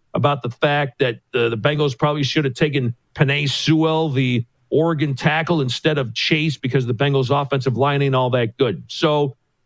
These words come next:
I would say that they're a, a surprise, but I, I'm not overly surprised, maybe more to Cleveland. And, you know, you got a lot in play there. You've had some injuries. Uh, obviously, Baker Mayfield's impacted by this,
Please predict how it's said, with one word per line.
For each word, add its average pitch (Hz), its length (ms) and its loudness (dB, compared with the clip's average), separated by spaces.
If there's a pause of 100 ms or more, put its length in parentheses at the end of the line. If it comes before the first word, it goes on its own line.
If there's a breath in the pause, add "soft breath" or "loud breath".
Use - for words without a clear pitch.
(100)
I 233 100 2
would 254 180 0
say 220 220 2
that 180 220 -2
they're 170 240 2
a, 151 240 -2
a 131 100 -4
surprise, 165 920 0
but 143 180 0
I, 143 200 0
I'm 135 380 0
not 160 240 2 (180)
overly 180 420 2
surprised, 175 500 0
maybe 233 240 0
more 185 500 2 (300)
to 160 100 2
Cleveland. 135 760 -2 (400)
And, 139 480 0 (200)
you 160 80 -4
know, 156 100 2
you 147 140 2
got 170 140 2
a 156 40 2
lot 170 300 0
in 131 100 -4
play 156 360 0
there. 127 180 0
You've 101 180 -2
had 139 200 0
some 131 220 0
injuries. 165 800 2 (380)
Uh, 107 140 -6
obviously, 160 460 0
Baker 156 400 2
Mayfield's 156 600 0
impacted 147 640 0
by 139 180 2
this, 135 420 -4